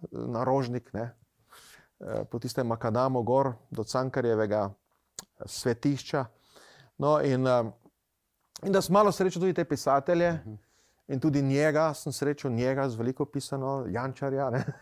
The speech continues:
Speaker 1: <laughs> ki je takrat prejel deseti
Speaker 2: Deseti
Speaker 1: za, za des-,
Speaker 2: de-
Speaker 1: Kresnika desetletja, za To noč sem ju videl. A, ja, in tako, no, eh, in je bilo res, eh, lepo doživetje tudi to.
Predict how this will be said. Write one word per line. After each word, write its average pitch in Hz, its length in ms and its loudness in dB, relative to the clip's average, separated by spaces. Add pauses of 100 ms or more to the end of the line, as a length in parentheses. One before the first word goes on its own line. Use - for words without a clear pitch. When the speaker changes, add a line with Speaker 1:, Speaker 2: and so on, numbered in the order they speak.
Speaker 1:
<laughs> - 500 -4
ki - 80 0
je 131 60 2
takrat 139 400 -2
prejel 131 420 0
deseti 127 560 -2 (220)
Speaker 2:
Deseti 113 220 -4
Speaker 1:
za, 117 260 -2
za 117 100 -4
des-, 110 300 -4
Speaker 2:
de- - 480 -16
Speaker 1:
Kresnika 139 480 -2
desetletja, 135 720 -4
za 98 380 -2 (160)
To 123 140 -8
noč 120 200 -6
sem 104 180 -6
ju 110 100 -4
videl. 156 360 0 (1000)
A, 123 360 0 (340)
ja, 160 420 4
in 135 340 -2
tako, 233 380 0
no, 180 140 4 (320)
eh, 196 80 -14 (500)
in 156 160 -2
je 156 80 0
bilo 185 200 2
res, 190 260 -2
eh, 165 80 0
lepo 165 360 2
doživetje 139 680 2
tudi 151 260 0
to. 190 380 2